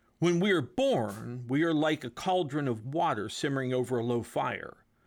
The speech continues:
With each experience, be it good or not so good, it becomes an ingredient for the soup that we call life. At the end of our lives, it is this soup that we leave behind for others to dine on.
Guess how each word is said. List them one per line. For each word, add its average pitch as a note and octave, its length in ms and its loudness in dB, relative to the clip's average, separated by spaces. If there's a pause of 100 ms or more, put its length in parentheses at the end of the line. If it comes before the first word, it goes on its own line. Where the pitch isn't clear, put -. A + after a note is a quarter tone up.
(220)
With C3 240 -2 (140)
each A#3 440 0
experience, - 1300 -4 (360)
be C#3 140 4
it C3 160 -2
good D3+ 280 4
or G3+ 80 2
not F#3+ 260 2
so A2+ 160 0
good, G#2+ 340 -4 (280)
it F#3 160 2
becomes F3 500 -2
an F3 100 0
ingredient D3+ 760 0
for C#3+ 380 -2
the C3 140 0
soup - 400 -4
that A2 280 -4
we B2+ 200 0
call A2+ 340 -2
life. - 480 -4 (560)
At C3 120 -2
the C#3 180 4
end E3+ 140 2
of C#3 80 0
our C3 160 4
lives, B2 580 0 (100)
it D3 160 2
is A2+ 260 -2
this C#3+ 220 2
soup - 480 -4
that - 160 -4
we C3+ 120 2
leave D3 300 0
behind C#3+ 540 -2
for - 220 -6
others B2+ 400 -2
to A2 140 -6
dine A#2 360 -2
on. F2 200 -16